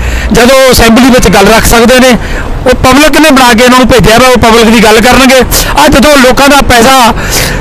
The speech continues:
ਬਿਲਕੁਲ ਆਪਣੇ ਕੰਮ ਨੂੰ ਜਾ ਰਿਹਾ, ਬੰਦਾ ਪੈਸਾ ਲਾ ਰਿਹਾ, ਘਰ ਨੂੰ ਆ ਲਿਆ, ਲਾ ਰਿਹਾ। ਮੈਂ ਬਾਰ-ਬਾਰ ਫੇਰ ਅਪੀਲ ਕਰੂੰਗਾ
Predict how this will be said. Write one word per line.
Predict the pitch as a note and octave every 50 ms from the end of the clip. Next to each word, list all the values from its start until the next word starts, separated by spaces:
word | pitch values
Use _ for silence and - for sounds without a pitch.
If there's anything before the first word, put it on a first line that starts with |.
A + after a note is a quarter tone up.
| - - -
ਬਿਲਕੁਲ | F#3+ - D4 D4+ D#4 C#4+ C#4 D#4 D4+ D4
ਆਪਣੇ | C#4+ C#4+ - - - D4+ D#4 C#4
ਕੰਮ | - - C4+ C#4 D4 D#4+
ਨੂੰ | E4+ E4
ਜਾ | D4+ D4+ D4 D4
ਰਿਹਾ, | D#4 D#4
ਬੰਦਾ | C4+ C#4 C#4+ C4+ C#4+ C#4+
ਪੈਸਾ | - C4 C4 A#3+ B3+ B3+
ਲਾ | C4 B3+ B3 B3+
ਰਿਹਾ, | C4+ C#4
ਘਰ | C#4 C#4+ A#3+ G#3
ਨੂੰ | A#3 B3
ਆ | A#3+ A3+
ਲਿਆ, | A#3 A#3+ B3+ A#3+
ਲਾ | A3 G#3+ G#3+
ਰਿਹਾ। | A3 A#3+
ਮੈਂ | A#3 A#3+ A#3
ਬਾਰ-ਬਾਰ | G3+ G3+ G#3+ A3+ A3+ A#3 B3 A3+
ਫੇਰ | G#3 G#3+ A#3 B3+
ਅਪੀਲ | - - B3 A#3+
ਕਰੂੰਗਾ | - C4+ A#3+ B3+ C4 B3 C#4 C4+